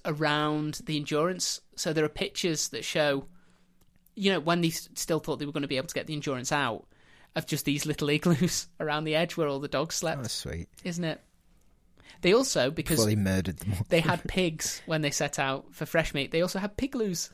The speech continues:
Speaker 2: <laughs> Did they?
Speaker 1: Yeah.
Speaker 2: God, they must have been some hairy pigs. They're not little pink pigs, are they?
Speaker 1: <laughs> They were not. They were,
Speaker 2: <laughs>
Speaker 1: they were hardy boars.
Speaker 2: Yeah.
Speaker 1: But by this point, they'd been made into bacon, chops, and everything else, and been eaten.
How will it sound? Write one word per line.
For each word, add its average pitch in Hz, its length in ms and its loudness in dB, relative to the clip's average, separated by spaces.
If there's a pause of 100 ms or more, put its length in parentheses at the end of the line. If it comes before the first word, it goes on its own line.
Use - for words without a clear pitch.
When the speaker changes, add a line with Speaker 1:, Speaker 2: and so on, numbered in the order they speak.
(160)
Speaker 2:
<laughs> - 160 -16
Did - 140 -4 (100)
they? - 120 -2 (240)
Speaker 1:
Yeah. 196 180 0 (680)
Speaker 2:
God, 131 220 2
they 135 120 8
must 139 160 4
have 127 60 -4
been 113 100 4
some 107 140 4
hairy 113 320 6
pigs. 104 440 2 (440)
They're 143 120 8
not 147 120 8
little 117 160 6
pink 117 300 4
pigs, 113 300 6
are 113 140 10
they? 113 160 6
Speaker 1:
<laughs> - 60 2
They 160 160 6
were 170 120 6
not. 139 240 4
They 151 120 6
were, 160 80 10
Speaker 2:
<laughs> 175 560 6
Speaker 1:
they 196 160 4
were 185 80 6
hardy 160 400 2
boars. 127 440 0
Speaker 2:
Yeah. 101 280 4 (880)
Speaker 1:
But - 180 0 (480)
by 160 140 6
this 156 180 4
point, 139 300 -4
they'd 151 260 -2
been 135 220 2
made 139 240 4
into 139 220 -2
bacon, 135 480 0
chops, - 360 -2
and 151 80 -2
everything 139 280 -4
else, 131 240 -2
and 196 200 2
been 175 140 2
eaten. 143 340 -4